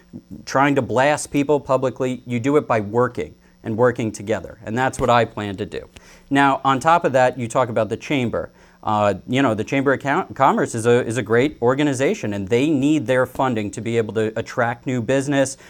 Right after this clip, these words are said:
promote them, make sure that everybody knows about them, and that we're really fostering and nurturing a small business community in this county that we can all be proud of. Now,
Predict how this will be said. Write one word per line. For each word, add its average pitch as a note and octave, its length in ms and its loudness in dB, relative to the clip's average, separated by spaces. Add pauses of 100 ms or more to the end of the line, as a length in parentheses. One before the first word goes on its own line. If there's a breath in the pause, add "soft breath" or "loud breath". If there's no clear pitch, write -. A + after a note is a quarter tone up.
(140)
promote C3+ 400 2
them, B2+ 200 2
make B2+ 160 -2
sure C3+ 240 0
that A2+ 120 0
everybody G#2+ 400 -2
knows D#3+ 280 4
about D3 320 2
them, C#3 180 2
and A#2+ 220 -2
that B2 120 -2
we're B2 120 0
really C3 460 2 (200 loud breath)
fostering C#3+ 680 0
and A2+ 120 0
nurturing B2+ 420 0
a A2+ 40 -4
small A#2+ 280 -2
business A2+ 320 -2
community A2+ 400 -2
in G#2+ 100 -4
this G#2 140 -8
county A2 240 -6
that G#2 80 -4
we G2 100 -6
can A2 120 -6
all G#2 120 -2
be F2+ 140 -8
proud G2 340 -4
of. - 140 -12 (380 soft breath)
Now, A#2+ 380 0